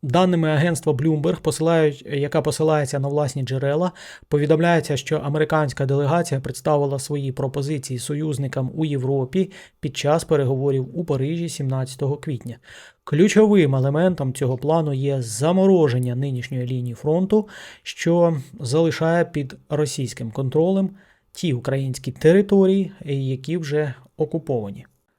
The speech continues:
За даними агентства, пропозиція С Ш А також може включати послаблення санкцій, запроваджених проти Росії, та відмову від перспективи членства України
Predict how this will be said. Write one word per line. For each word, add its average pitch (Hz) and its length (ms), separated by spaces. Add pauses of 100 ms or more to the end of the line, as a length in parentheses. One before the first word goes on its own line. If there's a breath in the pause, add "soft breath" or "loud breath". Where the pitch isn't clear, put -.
(160)
За 143 180
даними 175 360
агентства, 147 840
пропозиція 156 680
С - 140
Ш 147 200
А 127 120
також 156 380
може 151 260
включати 151 600 (400 soft breath)
послаблення 156 960
санкцій, 160 680 (300 loud breath)
запроваджених 151 720
проти 151 280
Росії, 151 520 (380)
та 185 200
відмову 160 680
від 143 180
перспективи 131 720
членства 127 480
України 147 760